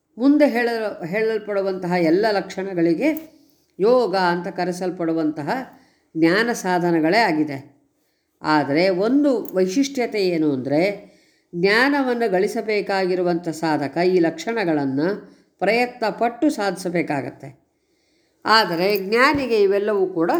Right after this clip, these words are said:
ಸಹಜವಾಗಿಯೇ ಸಿದ್ಧ ಆಗಿರುತ್ತೆ. ಹೀಗೆ ಜ್ಞಾನ ಲಕ್ಷಣಗಳೇ ಜ್ಞಾನೋಪಾಯಗಳಾಗಿರೋದ್ರಿಂದ ಅಸಾಂಗತ್ಯ ಅಥವಾ ಅಪ್ರಸ್ತುತ ಅಂತ ಸರ್ವತ್ರ ತಿಳ್ಕೊಬಾರ್ದು.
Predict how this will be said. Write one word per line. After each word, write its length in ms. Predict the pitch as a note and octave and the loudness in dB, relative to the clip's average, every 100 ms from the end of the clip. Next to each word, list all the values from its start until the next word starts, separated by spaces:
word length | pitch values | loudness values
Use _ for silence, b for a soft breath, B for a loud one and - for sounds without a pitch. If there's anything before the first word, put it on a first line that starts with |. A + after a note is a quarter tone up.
| E4+ - _ _ | -4 -12 _ _
ಸಹಜವಾಗಿಯೇ 920 | - F#3 G#3+ G#3 G3+ F#3 F3 E3+ B3+ | -6 -4 -2 0 2 2 2 2 0
ಸಿದ್ಧ 340 | D4 G#3+ F3 F3 | -2 -8 -4 0
ಆಗಿರುತ್ತೆ. 640 | E3+ D#3 D3 C3+ - D3+ D#3 - _ _ _ _ _ _ _ | 0 0 -4 -8 -10 -10 -10 -14 _ _ _ _ _ _ _
ಹೀಗೆ 500 | A#3+ C#4 A3 F3+ G3+ | -2 0 2 2 2
ಜ್ಞಾನ 360 | F#3 D#3+ E3+ A#3 B3+ | 0 2 2 2 0
ಲಕ್ಷಣಗಳೇ 840 | A#3+ - G#3+ G3 F#3+ A3+ D#4 - - _ _ _ | 0 -6 -4 0 2 4 2 -2 -12 _ _ _
ಜ್ಞಾನೋಪಾಯಗಳಾಗಿರೋದ್ರಿಂದ 1500 | E3+ F3+ A3 C#4+ C4+ A#3 G#3+ G3 F3+ F3 E3+ D#3+ C3+ C3+ C3 D3 F#3+ - - _ _ _ _ | -4 -2 0 0 2 2 2 2 2 2 0 -2 -6 -8 -6 -2 -2 -4 -14 _ _ _ _
ಅಸಾಂಗತ್ಯ 680 | F#3 F3 A#3+ A#3 G#3 F3 G3+ | -4 2 0 2 -2 -2 0
ಅಥವಾ 280 | F#3+ E3+ G#3 | 0 0 -2
ಅಪ್ರಸ್ತುತ 560 | E3+ - G3 F#3+ F#3+ F#3 | -2 -2 -4 -2 -2 0
ಅಂತ 340 | E3+ D3+ D#3+ D#4+ D#4+ - - | 0 -2 -4 -4 -6 -16 -10
ಸರ್ವತ್ರ 380 | - G#3 F3 G3 | -4 -2 -2 -4
ತಿಳ್ಕೊಬಾರ್ದು. 760 | A#3 B3+ F#3+ D3 C#3 B2 E2 | -4 -2 0 2 0 -2 -12